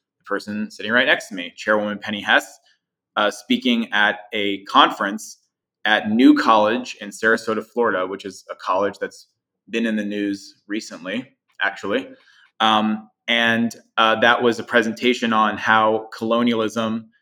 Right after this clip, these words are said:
is responsible for the destruction of the environment and how the only solution to environmental crisis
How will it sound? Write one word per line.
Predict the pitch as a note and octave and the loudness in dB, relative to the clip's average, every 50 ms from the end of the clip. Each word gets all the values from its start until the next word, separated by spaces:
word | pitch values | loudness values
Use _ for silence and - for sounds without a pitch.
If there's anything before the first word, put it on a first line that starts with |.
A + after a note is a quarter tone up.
| _ _ _ _ _ _ - | _ _ _ _ _ _ 4
is | A#2+ A#2+ A#2+ A2 A2+ | 4 4 4 4 0
responsible | A2 G2+ - - A2+ A2+ A#2 A2 - - G#2 | -6 -6 -2 2 2 2 2 2 -2 -6 -8
for | - - A2+ G#2+ | -6 -4 -4 -4
the | G2+ G2+ | -4 -4
destruction | G2+ G#2+ - - - A2+ A2 A2 - - A2 | -8 -8 -10 -4 0 0 0 0 -2 -4 -6
of | G#2+ G2+ G2+ | -6 -4 -6
the | G#2 G2 | -6 -8
environment | F#2+ F#2 F#2+ G#2+ G#2+ A#2 C3 B2+ A2 G#2 G2 - | -8 -4 0 2 4 4 4 2 2 0 -4 -6
and | - G#2+ | -8 -8
how | G2+ G2+ G#2 G2+ | -4 -2 -2 0
the | G2+ G2 | -2 -2
only | G#2+ A2+ G#2+ G#2+ G#2+ | -2 -2 -4 -4 -6
solution | G#2+ - - G2+ B2+ E3 F3 - A#2+ G#2+ A2 G#2+ | -8 -8 -2 2 4 4 4 4 0 -4 -4 -6
to | - - G#2+ G#2 G2+ F#2+ - | -6 -4 -4 -2 -2 -4 -4
environmental | G2 G#2 G2 A2 A2 A2 G#2+ G#2+ G#2+ G2+ - G2 | -6 -6 -2 0 2 2 2 0 -2 -4 -6 -10
crisis | G2 - - A#2+ A#2 A#2+ - - G2 G2 - - - | -10 -4 0 0 0 0 0 -2 -6 -8 -8 -10 -12